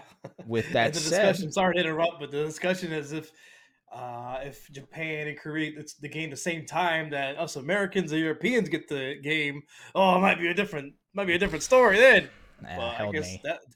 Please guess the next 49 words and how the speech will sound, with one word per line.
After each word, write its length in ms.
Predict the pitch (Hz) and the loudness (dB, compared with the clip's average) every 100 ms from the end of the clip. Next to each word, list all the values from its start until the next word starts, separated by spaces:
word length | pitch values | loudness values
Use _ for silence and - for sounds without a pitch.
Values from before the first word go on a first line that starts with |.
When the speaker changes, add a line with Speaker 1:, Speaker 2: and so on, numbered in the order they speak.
| _ _ | _ _
Speaker 1:
<laughs> 300 | - - - | -20 -20 -12
we'll 120 | - 277 - | -6 -6 -8
see. 380 | - - - - - 196 - - | -14 -12 -12 -16 -16 -16 -12 -14
<laughs> 520 | 190 196 _ 190 - - | -12 -14 _ -20 -18 -4
Speaker 2:
Pakistan 500 | - 220 - 226 233 | 0 2 4 4 2
owns 180 | 233 | 6
everything 320 | 226 220 220 214 | 6 4 0 -2
Tekken 320 | 190 180 123 | -2 -4 -10
now, 160 | - - | -12 -2
right? 240 | 127 156 | -2 -2
Like, 180 | 139 135 | -2 -2
we 80 | 160 | 0
saw 160 | - 135 | 2 4
Speaker 1:
Oh, 40 | |
Speaker 2:
Arslan 340 | 127 117 117 | 6 4 0
Speaker 1:
that's 180 | 110 110 | 0 -2
Speaker 2:
Ash 60 | - | -2
win 100 | 113 | -2
the 80 | 107 | 0
Speaker 1:
true, 140 | 123 | -2
Speaker 2:
Tekken 140 | 107 | -2
Speaker 1:
too. 40 | 107 | -2
Speaker 2:
World 180 | 107 110 | -4 -2
Tour 140 | 120 | -4
final. 280 | - 120 123 | -2 -4 2
Arslan 360 | 208 285 330 302 | 6 6 6 2
Ash 340 | 196 220 - | 4 2 -2
is 240 | - 165 151 | -2 -2 2
the 200 | 147 147 | 2 4
only 220 | 170 247 | 2 0
person 400 | 208 196 190 202 175 | 2 2 2 -4 -2
that 220 | 127 123 | -2 0
has 280 | 131 120 113 | -2 -4 -4
done, 360 | 123 123 123 | -4 -2 -8
like, 160 | 117 110 | -8 -6
the 100 | 117 | -6
Triple 460 | - - 175 180 156 | -6 -2 0 0 -4
Crown 420 | - 135 131 117 | -4 -4 -2 -4
version 460 | 113 110 107 98 | -4 -4 -6 -8
of 160 | 73 95 | -10 -10
the 140 | 95 | -8
F 100 | 95 | -10
G 100 | - | -10
C, 240 | 82 - 67 | -16 -16 -16
where 120 | 87 | -14
he 120 | 92 92 | -14 -12
won 200 | 92 82 | -14 -12
Evo 180 | 120 117 | -12 -10
Japan, 420 | 104 - 196 202 | -10 -6 -6 -6